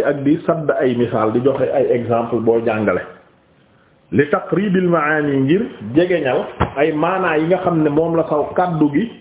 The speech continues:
daal di lamboo ila al-afham, ngir nga jegeñal ko ba nit ñi man koo xalam, man koo comprendre.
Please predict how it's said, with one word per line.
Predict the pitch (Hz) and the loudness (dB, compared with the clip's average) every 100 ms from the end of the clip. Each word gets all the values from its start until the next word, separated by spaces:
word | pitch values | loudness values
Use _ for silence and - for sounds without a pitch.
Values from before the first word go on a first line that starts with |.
| - 113 | -6 0
daal | 139 139 | 0 2
di | 151 247 - 107 | 0 -2 -6 0
lamboo | 143 160 139 127 135 - - - - - | 0 0 2 2 2 -2 -10 -20 -20 0
ila | 156 190 | 2 2
al-afham, | 175 165 - 135 139 123 | 0 -2 -2 -2 0 2
ngir | 131 156 | 2 2
nga | 151 | 0
jegeñal | 147 147 139 135 131 | 2 0 2 2 0
ko | 127 | 0
ba | 147 | 0
nit | 156 156 | 0 2
ñi | 135 | 2
man | 139 139 | 2 2
koo | 143 - | 0 0
xalam, | 147 147 139 | -2 0 -2
man | 139 135 | -2 0
koo | 120 - | 0 0
comprendre. | 113 98 107 92 87 | -4 -2 -4 -4 -6